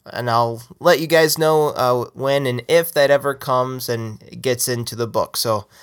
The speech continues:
I'm quite excited about it. I've kind of always wanted to get published somewhere, and I think this is kind of a, a, a cool way to kind of get in on that.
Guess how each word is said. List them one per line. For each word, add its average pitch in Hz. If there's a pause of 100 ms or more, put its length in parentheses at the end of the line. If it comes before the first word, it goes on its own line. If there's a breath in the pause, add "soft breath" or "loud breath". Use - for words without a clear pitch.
(220 loud breath)
I'm 196
quite 202
excited 165
about 165
it. 147
I've 123
kind 208
of 165
always 127
wanted 123
to 113 (180)
get -
published 175
somewhere, 185 (300 loud breath)
and 143
I 135
think 156
this 151
is 123
kind 127
of 117
a, 110 (280)
a, 107 (180)
a 113 (140)
cool 147
way 127
to 110 (160)
kind 113
of 104
get 107
in 104
on 92
that. 87